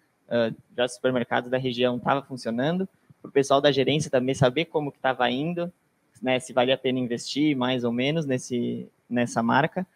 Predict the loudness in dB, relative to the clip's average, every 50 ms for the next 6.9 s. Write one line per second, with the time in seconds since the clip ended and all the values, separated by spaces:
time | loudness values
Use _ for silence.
0 | _ _ _ _ _ _ 2 4 4 4 4 2 -2 2 4 4 4 4 2 -2
1 | -4 -4 -4 -4 -2 -2 -2 -2 -2 -2 -2 -2 0 0 0 0 0 0 0 0
2 | 0 0 0 -2 0 0 2 0 0 0 -2 -4 -6 -4 -4 -2 -2 -2 -2 -2
3 | -2 -2 -2 -4 -6 -8 -4 -2 -2 -2 0 -2 -4 -6 -4 -4 -4 -6 -6 _
4 | -16 -16 -16 -16 -20 _ -16 -14 -10 -8 -8 -8 -10 -10 _ 12 12 12 12 12
5 | 12 12 12 12 12 12 10 10 10 10 10 10 10 10 8 8 4 8 10 10
6 | 12 12 10 8 8 6 8 8 8 6 4 2 -4 -8 -10 -12 -12 -14